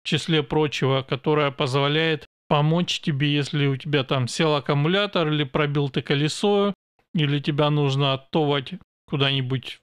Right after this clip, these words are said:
в ближайший город, на ближайший сервис. Вот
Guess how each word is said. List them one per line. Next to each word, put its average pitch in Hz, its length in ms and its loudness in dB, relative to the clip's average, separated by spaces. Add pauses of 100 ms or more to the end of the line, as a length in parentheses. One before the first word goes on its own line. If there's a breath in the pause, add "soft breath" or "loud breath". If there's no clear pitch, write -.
в 135 240 -6
ближайший 147 560 0
город, 196 400 0
на 160 80 0
ближайший 147 580 -2
сервис. 185 460 -2
Вот 143 160 -4